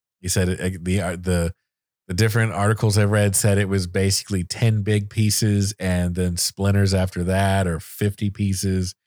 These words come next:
It was in bits. I think a le-, I think a lot of luthiers would have said, "Why have you sent me a,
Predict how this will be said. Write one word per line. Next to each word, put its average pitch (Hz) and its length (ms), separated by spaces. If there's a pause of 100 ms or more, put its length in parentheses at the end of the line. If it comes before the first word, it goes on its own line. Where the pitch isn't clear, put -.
(520)
It 104 180
was 101 520 (420)
in 92 280
bits. - 560
I 92 80
think 110 260
a 95 100
le-, 92 240
I 90 140
think 107 380 (360)
a 92 80
lot 90 240
of 90 120
luthiers 87 560
would 87 100
have 82 140
said, 80 340 (540)
"Why 87 220
have 90 80
you 87 100
sent 87 260
me 85 160
a, 80 140